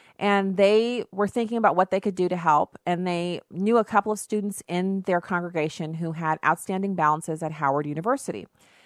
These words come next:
And so they got together and they said, you know, kind of privately, "Hey,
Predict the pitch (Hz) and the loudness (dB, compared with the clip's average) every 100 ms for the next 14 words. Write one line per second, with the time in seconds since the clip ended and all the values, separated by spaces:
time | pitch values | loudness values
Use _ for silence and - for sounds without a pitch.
0 | _ _ - 220 247 208 202 196 180 214 | _ _ -4 -2 6 6 6 4 4 4
1 | 285 220 214 220 - 185 180 175 175 - | 2 2 2 2 0 -4 -4 -2 -4 -6
2 | - 180 165 170 185 185 156 165 - 214 | -2 4 6 4 0 -4 -4 -6 -4 -2
3 | 196 - 214 196 185 - 160 160 269 - | -2 0 4 4 4 -2 -2 -4 -6 -10
4 | 202 165 160 190 | 0 0 0 -4